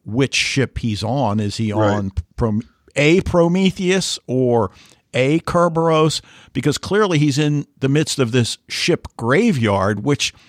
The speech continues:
Speaker 1: to me speaks to the fact that we might be in a time loop. And
Speaker 2: Well, also,
Speaker 1: they
Speaker 2: Daniel says,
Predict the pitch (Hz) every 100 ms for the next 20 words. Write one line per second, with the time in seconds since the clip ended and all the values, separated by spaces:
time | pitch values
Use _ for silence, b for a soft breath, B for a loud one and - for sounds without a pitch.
0 | b b b - 160 202 269 226 156 127
1 | b b b b b b - - - 185
2 | - - 165 139 127 156 143 131 - 123
3 | 120 _ _ 120 131 131 135 135 - 120
4 | 104 - 180 170 143 104 98 98 - B
5 | B B B B B B - - _ _
6 | _ _ _ _ 139 123 120 120 117 117
7 | 117 120 117 120 - - 143 117 - 147
8 | 170 131 113 131 123 110